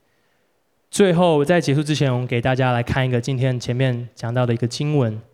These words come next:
在马太福音的二十七章三十四节，我们一起来念：“兵丁拿苦胆调和的酒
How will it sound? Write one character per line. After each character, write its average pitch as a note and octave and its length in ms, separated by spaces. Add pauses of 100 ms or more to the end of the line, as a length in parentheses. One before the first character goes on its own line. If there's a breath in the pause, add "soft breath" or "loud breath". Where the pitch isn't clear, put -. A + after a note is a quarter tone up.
(240)
在 C#3+ 180
马 B2 140
太 C#3+ 160
福 B2 220
音 B2+ 120
的 C3+ 120
二 C#3+ 80
十 A#2 80
七 C3 260
章 C3 280 (180)
三 C3 280
十 A#2+ 80
四 C3 160
节， A#2+ 140
我 B2 80
们 C3+ 60
一 - 20
起 D3 60
来 C3+ 80
念 D3 200 (640 soft breath)
：“兵 G#3+ 180
丁 G#3+ 160
拿 F3+ 160
苦 F#3+ 360
胆 C3+ 300
调 C#3+ 280
和 C#3+ 160
的 D3 100
酒 B2+ 440